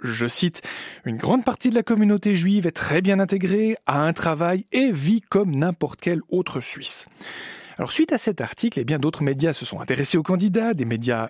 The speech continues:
israéliens, un quotidien new-yorkais, mais également des journaux suisses.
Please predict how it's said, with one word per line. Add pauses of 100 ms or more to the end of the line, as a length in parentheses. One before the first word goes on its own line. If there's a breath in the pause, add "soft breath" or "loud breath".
(140)
israéliens,
un
quotidien
new-yorkais,
mais
également (320 loud breath)
des
journaux
suisses.